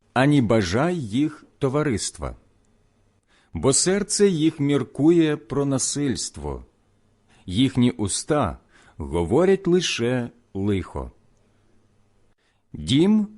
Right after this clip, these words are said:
мудрістю будують, і розумом його скріплюють. Знанням сповнюються комори, всяким дорогим і красним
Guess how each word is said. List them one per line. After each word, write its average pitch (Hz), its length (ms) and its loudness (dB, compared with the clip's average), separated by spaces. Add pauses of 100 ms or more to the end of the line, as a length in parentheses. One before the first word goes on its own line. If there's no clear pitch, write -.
(300)
мудрістю 127 720 0
будують, 104 720 -2 (240)
і 113 180 0
розумом 107 800 0 (220)
його 92 400 -2
скріплюють. 90 880 -6 (1400)
Знанням 135 680 4
сповнюються 147 880 -2
комори, 95 720 -2 (600)
всяким 165 640 2
дорогим 135 640 0 (200)
і 135 120 0
красним 117 800 0